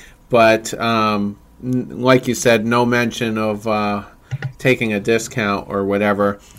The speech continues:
And, and the Pierce comparison is excellent because, yeah, he is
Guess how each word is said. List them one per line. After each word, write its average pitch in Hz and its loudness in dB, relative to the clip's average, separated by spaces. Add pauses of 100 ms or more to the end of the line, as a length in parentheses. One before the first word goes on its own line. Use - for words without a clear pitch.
(140)
And, 127 4
and 135 0
the 127 2
Pierce 175 4
comparison 131 0
is 110 -2
excellent 110 0
because, 110 0 (760)
yeah, 123 6
he 135 4
is 135 6